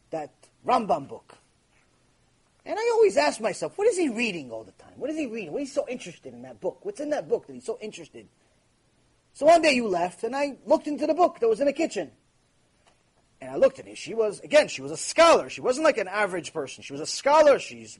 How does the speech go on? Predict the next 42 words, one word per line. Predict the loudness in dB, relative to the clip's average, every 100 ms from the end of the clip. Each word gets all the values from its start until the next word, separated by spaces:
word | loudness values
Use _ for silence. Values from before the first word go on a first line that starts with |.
| _
very, | -4 2 2
very | 0 -2 0 0 -2 -10 _ _ _ _ -12
intelligent | -2 4 6 6 2 -4
person, | -6 -4 -10 -14 _ _ _ _ _ _
very | -2 2 2
big | 0 -4
intellectual. | -4 -4 -4 -4 -6 -12 -12 _ _ _ _ _
She | -16
says, | -10 -8 -8
"I |
read | -8 -4 -4
the | -6
book." | -12 -16 -16 _ _ _ _ _ _ _ _ _ -14
She | 0
goes, | 6
"Oh, | 8
you | 6
like | 2 0
what | 0 0
it | 4
says?" | 8 8 4
She | -12
goes, | -12
No, | -10
no. | -10 -10 -12 _ _ _ _ _ _ -8
I | -6
didn't | -4 -6
understand | -10 -12 -12 -10 -10 -10
anything. | -12 -14 -16 -20 _ _ _ _ _ _ _ _ _ _ _ _ _ _ _ _ _ _ _ -6
I | -6
didn't | -4 -2 0 -2 -4
under-, | -6 -4 -8 0
I | 0
read | 6 6 8
the | 4 4
whole | 6 6 4
th-, | -4
I | -2 2
read | 4 2
a | 0
whole | 2 4 4
page. | 2 -4 -4 -6 -12 -18